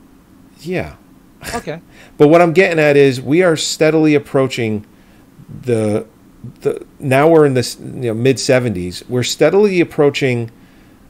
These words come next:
Speaker 1: in my opinion, when Hollywood really took a turn. I mean, you got some real shit in the eighties, but you, they took a turn for making much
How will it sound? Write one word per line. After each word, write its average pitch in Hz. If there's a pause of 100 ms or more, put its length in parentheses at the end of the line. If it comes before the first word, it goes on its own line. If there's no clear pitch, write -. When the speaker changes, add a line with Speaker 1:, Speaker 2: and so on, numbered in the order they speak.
(480)
Speaker 1:
in 127
my 120
opinion, 117
when 98 (240)
Hollywood 104 (580)
really 117
took -
a 107
turn. 98 (460)
I 98
mean, 87 (100)
you 90
got 101
some 80
real 90
shit -
in 98
the 92
eighties, 85 (360)
but 98 (760)
you, 113
they 131
took 156
a 151
turn 139
for 117
making 104
much 107